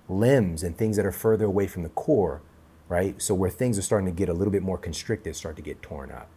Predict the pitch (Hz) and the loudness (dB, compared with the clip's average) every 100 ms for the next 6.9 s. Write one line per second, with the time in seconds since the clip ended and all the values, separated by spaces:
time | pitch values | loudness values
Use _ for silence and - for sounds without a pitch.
0 | - - - - - - - 92 - 123 | -20 -20 -20 -20 -20 -8 -2 0 2 4
1 | 87 69 - - - - - - - - | 4 0 -14 -20 -20 -20 -20 -20 -20 -20
2 | - 110 110 110 - - 76 69 73 - | -2 0 4 4 4 0 -2 -4 -10 -18
3 | - - - - _ - - - 120 127 | -20 -20 -20 -20 _ -20 -20 -4 0 2
4 | 127 117 117 104 101 98 92 - - 117 | 4 6 6 6 4 2 0 0 2 0
5 | - - - - - - - 80 107 113 | 0 -10 -20 -20 -20 -10 -8 -4 -2 0
6 | 110 92 95 95 98 85 90 90 87 | 0 0 -2 -4 -6 -10 -8 -8 -8